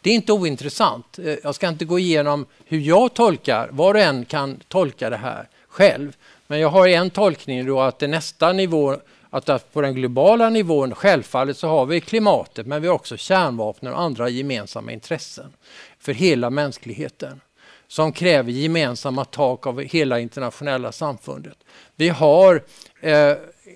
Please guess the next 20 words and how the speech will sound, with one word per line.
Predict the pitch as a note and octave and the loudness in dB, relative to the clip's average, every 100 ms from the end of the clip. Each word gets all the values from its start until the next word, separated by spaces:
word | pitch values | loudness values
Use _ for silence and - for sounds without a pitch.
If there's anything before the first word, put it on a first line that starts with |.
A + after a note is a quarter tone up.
| _ _ | _ _
på | D#3+ | -2
nästa | E3+ E3+ - E3 | -2 -2 -2 0
nivå | G#3 G3+ C3+ | 2 2 0
skulle | - D3 | -2 0
jag | C3+ | 0
vilja | C3+ | 0
säga | - C#3+ C3 | 0 2 2
the | B2+ | -2
haves | - - F3+ F3+ C#3+ - | -6 2 4 4 0 -6
and | C#3+ | -4
the | C#3 | -4
have-nots, | C#3+ G3 D3+ C3+ G2+ - - | 0 0 0 -6 -8 -12 -12
alltså | B2+ A#2 C3 | -12 -10 -8
globaliseringens | B2+ C#3+ C3+ C#3 - E3+ E3 E3 D#3 B2+ | -4 0 0 0 -2 -2 0 -2 -4 -4
vinnare | D#3 F3 B2+ B2+ C#3+ | -2 -2 -2 -2 -2
och | |
förlorare, | - E3 D#3 B2 C3 C#3 D3+ E3+ _ - - _ | -4 -4 -4 -2 0 0 -2 -6 _ -20 -20 _
eh, | C#3+ C#3 C#3 C3 B2+ D3+ | 0 2 2 0 -2 -2
nord, | D#3 E3+ E3 - | 0 0 -2 -6
syd, | D#3+ D#3 E3 D3+ | -2 0 -2 -6